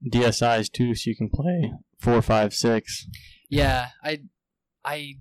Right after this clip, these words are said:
Speaker 2: may switch to emulators for some of those other games, just 'cause I,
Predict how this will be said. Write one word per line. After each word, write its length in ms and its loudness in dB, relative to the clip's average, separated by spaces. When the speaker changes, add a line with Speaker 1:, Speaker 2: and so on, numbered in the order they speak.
Speaker 2:
may 600 -2
switch 680 -6
to 340 -8
emulators 560 -10
for 240 -18
some 200 -14
of 40 -20
those 320 -16
other 300 -18
games, 320 -20
just 200 -10
'cause 300 -14
I, 300 -14